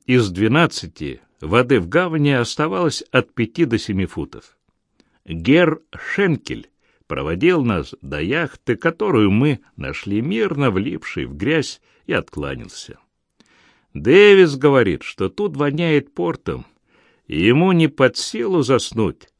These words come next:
Он уже думает, как поскорее улизнуть отсюда. Но местные жители убедили нас, что под парусами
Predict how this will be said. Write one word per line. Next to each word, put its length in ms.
Он 260
уже 220
думает, 560
как 300
поскорее 840
улизнуть 720
отсюда. 640
Но 160
местные 600
жители 460
убедили 640
нас, 420
что 280
под 300
парусами 880